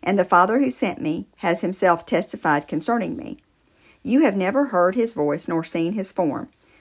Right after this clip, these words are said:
nor does his word dwell in you, for you do not believe the one he sent. You diligently study the Scriptures because you think that by them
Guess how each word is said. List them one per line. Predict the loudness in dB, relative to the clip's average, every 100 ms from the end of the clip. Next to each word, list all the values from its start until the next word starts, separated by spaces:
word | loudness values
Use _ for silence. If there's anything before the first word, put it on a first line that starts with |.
| -6
nor | 4 6
does | 8 6 4
his | -2 2
word | 2 2
dwell | 2 2 2
in | 0
you, | -2 -6 -14 _ _
for | -2
you | -2 0
do | -2 0
not | 0 -2
believe | -2 0 0 -2 -4
the | -4
one | 0 0 -2
he | -4 -6
sent. | -2 -4 -6 _ _ _ _ _ _
You | -6 2
diligently | 4 6 4 -2 -4 -4 -4
study | -2 2 2 2
the | -4
Scriptures | -4 -4 -4 -8 -10 -10
because | -8 -2 -2 -2
you | -4
think | 0 0 0
that | -2
by | 0 0
them | 0 -2 -4